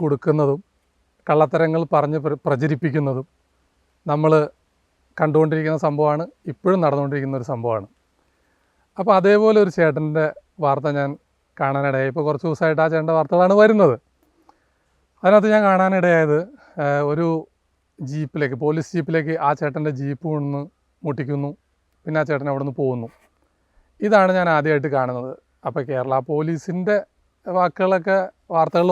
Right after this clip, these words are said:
വന്നപ്പോൾ ഞാനത് കാണാൻ നിന്നില്ല. കാരണം അവർ പറയുന്നത് കൂടുതലും കള്ളായിരിക്കും. കാരണം ചാനലുകാർക്ക് പറഞ്ഞു കൊടുക്കുന്നതും കള്ളായിരിക്കും. പിന്നെ പോലീസുകാരെ പുകഴ്ത്തി കുറേ കാര്യങ്ങളൊക്കെ പറയാൻ പറയും.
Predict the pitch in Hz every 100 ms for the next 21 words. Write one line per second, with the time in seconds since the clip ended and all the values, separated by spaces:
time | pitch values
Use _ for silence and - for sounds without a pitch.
0 | 165 143 139 160 _ _ _ _ - 185
1 | 190 175 156 156 160 143 139 127 127 127
2 | 139 - _ - 135 156 156 147 151 139
3 | 143 147 147 127 123 107 117 _ _ _
4 | _ - 147 143 - 147 147 147 143 165
5 | 147 135 143 156 135 131 123 123 139 _
6 | _ _ - 147 147 135 151 151 151 139
7 | 147 143 139 127 135 135 131 123 123 123
8 | 120